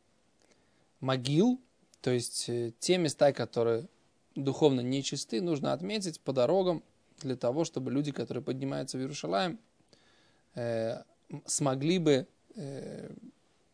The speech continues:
сохранить себя и не, э,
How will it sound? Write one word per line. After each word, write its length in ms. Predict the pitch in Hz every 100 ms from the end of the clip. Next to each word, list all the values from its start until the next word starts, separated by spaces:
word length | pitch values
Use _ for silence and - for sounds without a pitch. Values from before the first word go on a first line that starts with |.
| _ _ _ _ _
сохранить 640 | - - 139 139 135 151 -
себя 500 | - 131 147 196 190
и 240 | 127 120
не, 500 | 127 131 143 151 131
э, 500 | - 135 131 135 -